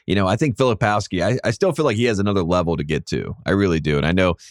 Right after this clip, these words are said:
he's been playing great, and if you look at all the player of the year, he's top five, sometimes top three, but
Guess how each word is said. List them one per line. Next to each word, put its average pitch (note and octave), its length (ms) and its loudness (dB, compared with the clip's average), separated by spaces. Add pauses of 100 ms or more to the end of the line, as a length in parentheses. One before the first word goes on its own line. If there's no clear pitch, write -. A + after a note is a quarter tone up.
(100)
he's F#2 140 0
been G2 160 0
playing G#2 300 2
great, F#2+ 260 2
and F2+ 80 0
if D#2+ 80 -8
you F2+ 80 0
look G2 180 2
at F2+ 60 0
all F2+ 200 2
the E2 220 0
player F#2+ 280 0
of F2 60 -2
the E2+ 80 -2
year, F2 240 2
he's F2+ 240 0
top F2+ 300 0
five, E2+ 500 0
sometimes F2 420 -4
top D#2+ 300 -2
three, E2+ 280 0
but D2 200 -4